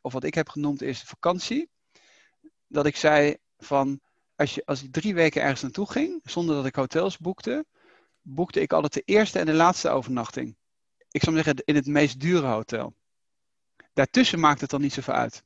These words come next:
Alleen, als je ergens aankomt en je bent nieuw, ik zou maar zeggen, je vliegt naar Delhi, heb ik toen als voorbeeld genoemd. Nou, kan ik aanbevelen, Imperial Hotel, dat ligt in de Oase. Nou, als je daar dan je eerste overnachting hebt en je komt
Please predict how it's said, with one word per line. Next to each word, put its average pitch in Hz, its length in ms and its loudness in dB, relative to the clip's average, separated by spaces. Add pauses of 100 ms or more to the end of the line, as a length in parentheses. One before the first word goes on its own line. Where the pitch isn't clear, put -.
(100)
Alleen, 143 400 2 (260)
als 160 160 0
je - 60 0
ergens 156 240 2
aankomt 196 440 2
en 139 120 0
je 139 80 2
bent 135 180 0
nieuw, 143 460 2 (140)
ik - 100 -20
zou 151 140 0
maar 143 80 0
zeggen, 139 80 -4
je 139 60 -2
vliegt 147 200 -2
naar 123 180 0
Delhi, 185 320 4
heb 180 140 4
ik 160 60 -10
toen 160 200 -2
als 151 120 -4
voorbeeld 160 340 0
genoemd. 151 420 -6 (680)
Nou, - 220 -2
kan 131 140 -4
ik 120 80 -2
aanbevelen, 160 520 2
Imperial 151 520 0
Hotel, 143 400 2
dat 131 140 -4
ligt 135 140 -4
in 123 80 -4
de 123 120 -2
Oase. 143 460 2
Nou, - 160 -6
als 135 160 -2
je 139 60 -12
daar 165 200 6
dan 147 160 4
je 139 60 2
eerste 147 280 0
overnachting 156 540 -2
hebt 233 260 -4 (320)
en 143 100 -2
je 143 80 0
komt 147 300 -4